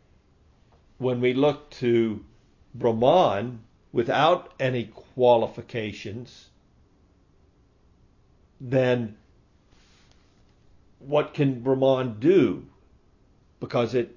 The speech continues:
it has no capacity to do anything if it's, it's non-distinct.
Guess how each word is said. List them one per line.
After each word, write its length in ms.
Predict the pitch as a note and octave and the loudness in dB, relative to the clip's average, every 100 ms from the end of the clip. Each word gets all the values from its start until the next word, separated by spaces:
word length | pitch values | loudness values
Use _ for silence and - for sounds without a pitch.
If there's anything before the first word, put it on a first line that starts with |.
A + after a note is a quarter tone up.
| - | -10
it 180 | A#2+ A#2 | -8 -4
has 380 | C3+ B2 - | -4 -4 -6
no 460 | A2+ A#2 A#2 A#2 F#2+ - _ | -4 0 2 0 -2 -18 _
capacity 840 | C3+ - D3+ E3 D#3+ C#3 G#2+ A2 G#2+ | -8 -4 0 2 0 -6 -8 -10 -10
to 100 | C3 | -10
do 480 | G#2+ C#3+ C#3 B2+ A2 - _ _ _ | -2 4 4 4 -4 -14 _ _ _
anything 880 | E3 F#3+ F#3 - C3 A2 A2 A#2 G#2 _ _ _ - | 2 4 2 2 2 2 0 -6 -14 _ _ _ 4
if 300 | C3 B2 - | 4 4 0
it's, 580 | B2+ A#2 - - - - _ _ _ _ _ _ _ _ _ _ _ _ _ _ _ _ _ _ _ _ _ _ _ _ _ _ _ _ _ _ _ _ _ _ _ _ | 0 0 -6 -20 -20 -20 _ _ _ _ _ _ _ _ _ _ _ _ _ _ _ _ _ _ _ _ _ _ _ _ _ _ _ _ _ _ _ _ _ _ _ _
it's 240 | B2+ A#2 - | -12 -10 -4
non-distinct. 920 | A#2+ B2 A#2 A#2 - F3+ C3 - | -4 -2 -6 -12 -4 -4 -4 -12